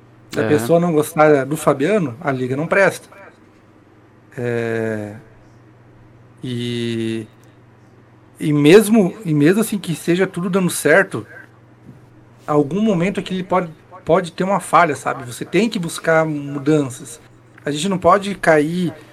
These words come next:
Speaker 1: naquele ponto de, "Ah, tá bom, tá cômodo, e eu vou continuar desse jeito e deu". Eu, eu não consigo ser assim. Eu acho que, é, tá bom, tá ótimo, ok.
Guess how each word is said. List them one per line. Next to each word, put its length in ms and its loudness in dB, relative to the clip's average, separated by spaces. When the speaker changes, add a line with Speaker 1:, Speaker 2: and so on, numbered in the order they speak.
Speaker 1:
naquele 680 -4
ponto 440 -2
de, 280 -4
"Ah, 160 4
tá 200 0
bom, 340 -2
tá 140 -6
cômodo, 680 -6
e 400 -2
eu 60 2
vou 100 0
continuar 440 2
desse 140 -4
jeito 280 0
e 40 -8
deu". 340 6
Eu, 280 2
eu 100 2
não 80 4
consigo 420 0
ser 160 -4
assim. 160 -6
Eu 120 -6
acho 180 -2
que, 300 -2
é, 200 -4
tá 200 0
bom, 300 6
tá 160 6
ótimo, 580 6
ok. 480 0